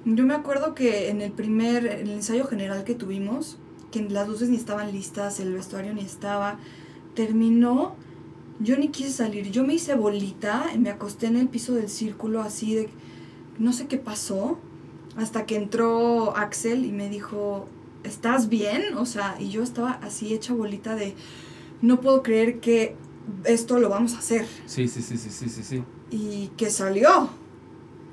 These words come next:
Speaker 2: Salió, salió impactante,
Speaker 1: Y
Speaker 2: además.
Speaker 1: salió bien.
Speaker 2: O sea, a mí,
Speaker 1: Sí.
Speaker 2: a mí me sorprendió mucho, de hecho, la vez que la vi,
Speaker 1: Ujú.
Speaker 2: eh, que justo yo me imaginaba que terminas la obra en un estado emocional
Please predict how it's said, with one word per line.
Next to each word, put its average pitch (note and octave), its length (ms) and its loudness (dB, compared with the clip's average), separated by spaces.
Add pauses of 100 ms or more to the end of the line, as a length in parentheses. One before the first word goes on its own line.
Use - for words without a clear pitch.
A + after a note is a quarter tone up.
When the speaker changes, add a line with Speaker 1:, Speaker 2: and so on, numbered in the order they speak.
(1120)
Speaker 2:
Salió, A2 520 -2
salió A2+ 280 -2
impactante, C3 580 0
Speaker 1:
Y - 40 0
Speaker 2:
además. A#2 240 0
Speaker 1:
salió G#3 520 -4
bien. A#3+ 420 2
Speaker 2:
O C3 60 -2
sea, C#3+ 160 4
a - 20 8
mí, F3+ 180 8
Speaker 1:
Sí. A3 320 0 (400)
Speaker 2:
a D3 100 4
mí D#3+ 120 8
me F3+ 100 4
sorprendió C#3+ 400 2
mucho, C3 260 2
de A#2+ 100 0
hecho, A#2 140 -2
la A#2 120 0
vez G#2+ 160 -2
que A2+ 100 -4
la G#2+ 80 0
vi, G2 160 -2
Speaker 1:
Ujú. F2+ 60 -6 (1040)
Speaker 2:
eh, G#2 440 -2
que - 100 -4
justo B2+ 300 0
yo C3 120 4
me C3 100 6
imaginaba A2+ 760 2 (420)
que A2+ 100 -4
terminas B2+ 520 0
la B2 120 4
obra A2+ 140 0
en A2+ 80 0
un A2+ 80 0
estado A2 300 -4
emocional G2+ 580 -4